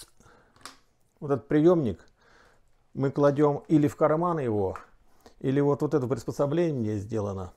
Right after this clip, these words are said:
Оно довольно-таки приятное на ощупь. Здесь резиновые прокладочки есть.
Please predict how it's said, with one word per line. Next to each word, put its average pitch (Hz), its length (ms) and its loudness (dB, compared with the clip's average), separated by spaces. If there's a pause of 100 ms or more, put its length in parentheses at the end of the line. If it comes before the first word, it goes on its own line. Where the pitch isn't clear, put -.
(100)
Оно 131 380 -8 (580)
довольно-таки 135 840 -4 (720)
приятное 143 440 0
на 147 140 -2
ощупь. 160 360 -4
Здесь 120 280 -4
резиновые 131 500 -2
прокладочки 139 640 -4
есть. 104 400 -6